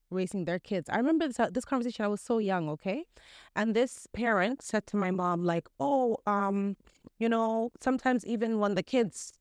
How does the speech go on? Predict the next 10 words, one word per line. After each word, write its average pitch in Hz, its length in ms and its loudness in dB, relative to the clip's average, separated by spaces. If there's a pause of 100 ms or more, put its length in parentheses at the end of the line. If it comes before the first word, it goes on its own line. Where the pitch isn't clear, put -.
(140)
want 208 280 -2
to, 214 120 0
like, 180 260 -2 (260)
you 208 80 -2
know, 208 120 0
the, 175 200 -2
like, 196 220 0
their 196 180 0
daycare 190 540 0
lady, 180 400 -4